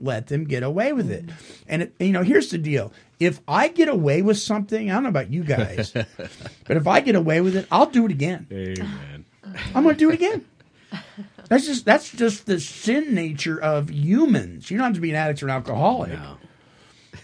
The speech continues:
Speaker 1: You know, if I can eat a couple of Snickers bars and my sugar level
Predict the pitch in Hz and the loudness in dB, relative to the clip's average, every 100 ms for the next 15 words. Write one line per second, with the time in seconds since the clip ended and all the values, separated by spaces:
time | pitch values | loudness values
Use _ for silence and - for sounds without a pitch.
0 | - 170 175 165 151 170 175 240 247 233 | -4 -2 0 -2 -2 0 2 2 2 0
1 | 208 160 208 208 165 139 - 226 285 208 | 0 0 0 2 -2 -2 0 0 0 -2
2 | 156 139 127 123 131 147 - _ _ _ | 0 -2 -2 -2 -4 -6 -12 _ _ _
3 | _ _ _ 233 - 160 170 156 143 - | _ _ _ -14 -4 0 0 0 0 0
4 | 226 220 180 160 147 139 | 0 2 2 0 0 -4